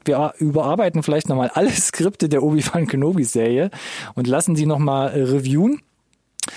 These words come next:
Aber jetzt kam die offizielle Ankündigung, also hört mal her, Leute, das Ding ist nicht tot, es kommt ganz, ganz, ganz, ganz sicher zurück. Aber, aber,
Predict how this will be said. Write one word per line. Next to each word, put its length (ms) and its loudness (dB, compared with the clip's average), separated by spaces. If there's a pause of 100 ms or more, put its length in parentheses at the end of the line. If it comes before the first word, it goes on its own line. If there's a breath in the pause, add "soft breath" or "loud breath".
(300 loud breath)
Aber 180 2
jetzt 160 0
kam 180 2
die 80 2
offizielle 400 0
Ankündigung, 500 2
also 260 2
hört 180 0
mal 100 2
her, 120 2
Leute, 260 2
das 160 -2
Ding 160 2
ist 160 0
nicht 180 -2
tot, 160 2
es 100 -6
kommt 200 2
ganz, 200 2
ganz, 220 0
ganz, 240 0
ganz 180 0
sicher 240 0
zurück. 400 0
Aber, 420 0 (520)
aber, 520 0